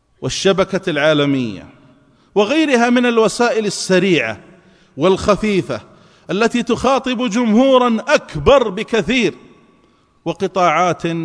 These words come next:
أوسع. لا شك أيها الإخوة الكرام أن نفع هذه الوسائل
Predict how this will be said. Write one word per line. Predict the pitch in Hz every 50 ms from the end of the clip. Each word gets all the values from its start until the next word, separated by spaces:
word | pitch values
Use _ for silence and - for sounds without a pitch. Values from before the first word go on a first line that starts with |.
| 165 - 202 147 135 - _ -
أوسع. | 165 185 175 151 - - 151 131 110 104 - - - _ _ _ _ _ _ _ _ _ _ _ _ _ _ _ _ _ _ _ _ _ _ _
لا | - 254 285 254
شك | - - 233 - - -
أيها | 214 202 208 208 202 196 180 190
الإخوة | 185 185 202 - - 175 156 -
الكرام | 170 135 - - 160 147 156 160 160 147 139 127 113 78 - - - - _ _ - _ _ _ _ _ _ _ _ _ _ -
أن | 233 233 226 220 220 226
نفع | 254 269 240 - 185 143
هذه | 156 208 233 240 202 220 202 214
الوسائل | 202 190 185 175 - - 202 190 180 165 165 165 165 165